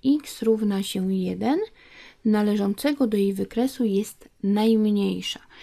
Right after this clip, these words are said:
Czyli narysujmy sobie najpierw prostą o wzorze x równa się jeden. No to mamy w ten sposób. No i teraz, które nas punkty będą interesowa-, interesowały? No oczywiście w przypadku tych dwóch funkcji te dwa punkty. Chcemy mieć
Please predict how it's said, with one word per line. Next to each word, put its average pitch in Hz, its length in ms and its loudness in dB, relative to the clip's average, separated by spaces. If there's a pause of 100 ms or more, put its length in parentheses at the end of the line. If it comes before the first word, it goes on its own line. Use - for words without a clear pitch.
(200)
Czyli 208 200 0
narysujmy 269 500 -4
sobie 240 220 -2
najpierw 247 500 -4
prostą 214 720 -4
o 220 100 -6
wzorze 226 440 -2 (100)
x 320 280 -4
równa 214 340 -2
się 208 260 -4
jeden. 196 280 -6 (880)
No 440 60 -10 (100)
to 311 80 -2
mamy 226 280 0
w - 80 -20
ten 202 220 -8
sposób. - 580 -10 (420)
No 220 60 -6
i 196 100 -2
teraz, 294 300 -4
które 311 260 -4
nas 285 220 0
punkty 233 380 2
będą 175 280 -4
interesowa-, 180 680 -6 (200)
interesowały? 185 720 -4
No 277 140 0
oczywiście 277 640 -4
w - 60 -20
przypadku 247 480 -6
tych 196 240 -2
dwóch 214 340 -4
funkcji 214 560 -4 (360)
te 247 120 2
dwa 220 220 0
punkty. - 640 -4 (380)
Chcemy 285 380 0
mieć 254 320 2